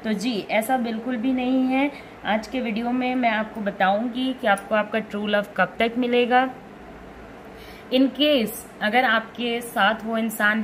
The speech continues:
है तो क्या वो आपके ट्रू लव हैं या नहीं, ये भी मैं आपको एक्सप्लेन करने की कोशिश करूँगी। तो यहाँ पे रखे हैं तीन पाइल्स, रेड, ब्लू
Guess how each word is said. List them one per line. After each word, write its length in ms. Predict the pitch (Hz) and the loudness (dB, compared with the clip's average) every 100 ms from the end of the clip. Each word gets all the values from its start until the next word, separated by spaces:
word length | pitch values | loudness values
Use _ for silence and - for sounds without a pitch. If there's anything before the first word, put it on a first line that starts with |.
| 214 | 0
है 340 | 269 277 165 - - - - - - | 2 2 0 -6 -16 -18 -18 -18 -2
तो 400 | 240 262 320 294 - - - | 4 6 6 2 -2 -16 -4
क्या 180 | 247 233 | 4 4
वो 140 | 269 | 6
आपके 280 | 269 240 269 | 4 2 0
ट्रू 240 | - 240 247 | -4 -2 0
लव 180 | 254 | 0
हैं 300 | 233 196 220 | 0 -2 0
या 140 | 240 247 | 4 4
नहीं, 260 | 247 247 254 - - - | 2 -2 -6 -12 -18 -4
ये 140 | 240 262 | 0 2
भी 140 | 302 | 4
मैं 120 | 294 | 6
आपको 280 | 254 233 - | 6 4 0
एक्सप्लेन 480 | 285 - 240 220 233 | -2 -4 -4 -2 -2
करने 320 | 226 202 214 | 0 0 -2
की 140 | 220 320 | -4 -4
कोशिश 460 | - 190 196 190 | -2 -4 -2 -6
करूँगी। 380 | - 156 175 185 | -8 -10 -10 -8
तो 120 | 220 | -4
यहाँ 280 | 226 240 294 | -2 2 2
पे 160 | 320 311 | 4 4
रखे 220 | 311 269 | 2 -2
हैं 120 | 240 | -2
तीन 280 | 214 202 190 | -4 -4 -2
पाइल्स, 540 | 175 160 208 277 - - - - - - 202 | 0 0 0 -2 -6 -14 -18 -18 -18 -12 -4
रेड, 340 | 202 233 277 - - 180 175 | 4 6 4 0 -14 -10 -2
ब्लू 380 | 214 240 262 | 0 2 0